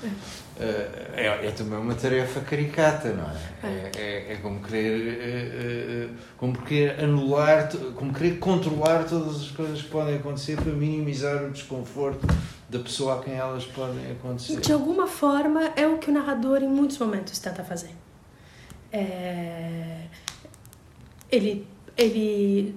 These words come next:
Speaker 1: s-, vislumbra a possibilidade de que Albertine possa,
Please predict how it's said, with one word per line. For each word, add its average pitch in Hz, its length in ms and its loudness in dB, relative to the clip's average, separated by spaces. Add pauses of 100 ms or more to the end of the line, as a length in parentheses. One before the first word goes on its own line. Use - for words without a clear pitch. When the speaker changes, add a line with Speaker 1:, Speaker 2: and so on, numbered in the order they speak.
Speaker 1:
s-, - 300 -4
vislumbra 277 680 4
a - 20 4
possibilidade 247 920 0
de 254 180 -4
que 254 380 -2
Albertine 254 840 2
possa, 254 800 4